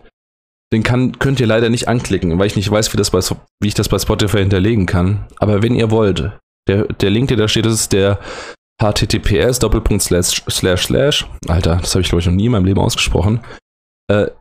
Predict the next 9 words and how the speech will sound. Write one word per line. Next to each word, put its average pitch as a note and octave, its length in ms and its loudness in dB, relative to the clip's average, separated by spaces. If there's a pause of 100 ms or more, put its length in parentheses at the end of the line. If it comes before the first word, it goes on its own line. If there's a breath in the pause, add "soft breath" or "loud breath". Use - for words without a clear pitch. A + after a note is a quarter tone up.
(420)
linktr B2 1120 0
punkt B2 340 0
E G#2 360 2
E, C#3 60 2
also G2 260 0
quasi G2 280 0
Linktree D3 840 0 (120)
und F#2+ 400 -2
nach G#2 280 0